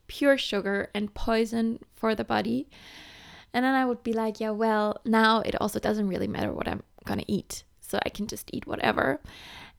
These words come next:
And I got so sick of that in that moment that alcohol would always make me just make super bad decisions.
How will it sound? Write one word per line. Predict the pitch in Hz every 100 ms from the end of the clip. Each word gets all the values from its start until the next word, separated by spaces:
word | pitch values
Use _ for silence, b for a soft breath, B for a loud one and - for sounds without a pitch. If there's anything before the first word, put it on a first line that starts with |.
| -
And | 233 240 240 -
I | 254
got | 240 269 -
so | - - 302 320 370
sick | 349 - 311
of | 226 220
that | 107 - -
in | 214
that | 208 226
moment | 208 202 208 233 294 320 B B B -
that | 240 -
alcohol | 311 330 254 240
would | 233 - -
always | 349 370 359 262 277 294 - -
make | 247 262 254
me | 262 269
just | 262 247 -
make | 233 240 - b _ _ _ _
super | - - 320 320 302 294 -
bad | - 247 254 -
decisions. | 240 233 226 220 214 -